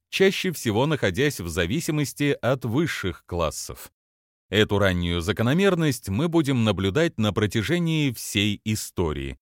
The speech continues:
Технологические прорывы приводят к значительному увеличению благосостояния, но излишки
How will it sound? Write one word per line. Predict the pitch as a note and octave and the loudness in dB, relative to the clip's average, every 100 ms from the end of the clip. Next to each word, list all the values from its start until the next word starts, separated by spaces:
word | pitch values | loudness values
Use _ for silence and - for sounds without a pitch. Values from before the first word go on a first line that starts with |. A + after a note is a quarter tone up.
| _ - | _ -4
Технологические | C3 A#2 A#2 A#2 A2 G#2 G#2 - E2 D#2+ | -4 0 2 2 2 -2 -4 -4 -4 -4
прорывы | D#2 F2 C3 F#3 E3+ - _ - | -2 0 2 2 2 0 _ -2
приводят | G#2+ D3 G#3 F3+ C3 | 2 4 4 2 0
к | F#2+ | -2
значительному | G2 C3+ - C#3+ A2+ G2 F#2+ F#2+ | 0 0 0 -2 0 0 0 0
увеличению | F#2+ F#2 G2 F#2+ G#2+ F#2 F2+ E2+ | 0 0 -2 -2 -2 -2 -2 -2
благосостояния, | F2 F2 F2+ G2 - E2+ F#2+ E3 F3+ E3+ - _ | -2 -2 -2 -6 -4 -4 -2 0 0 0 -4 _
но | F2 F#2 E2 | -2 0 0
излишки | D#2 G2+ F#3 - F#3 F3 | -2 0 0 0 0 0